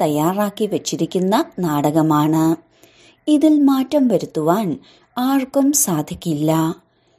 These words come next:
ജ്ഞാനം എന്താണ്, ഭക്തി എന്താണ്,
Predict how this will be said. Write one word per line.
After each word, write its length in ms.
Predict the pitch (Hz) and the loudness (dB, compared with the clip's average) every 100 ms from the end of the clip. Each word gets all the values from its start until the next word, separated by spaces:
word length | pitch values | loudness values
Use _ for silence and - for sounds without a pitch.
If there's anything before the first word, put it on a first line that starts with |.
| _ _ 190 | _ _ 0
ജ്ഞാനം 500 | 175 160 180 180 185 - | 2 4 2 2 -2 -2
എന്താണ്, 720 | 165 156 156 156 175 269 277 - - - | 0 0 0 2 2 2 2 -4 -20 -10
ഭക്തി 500 | 180 220 226 - 240 - | -4 -4 -4 -6 -6 -2
എന്താണ്, 720 | 156 139 156 156 160 247 254 | -2 0 0 2 2 2 2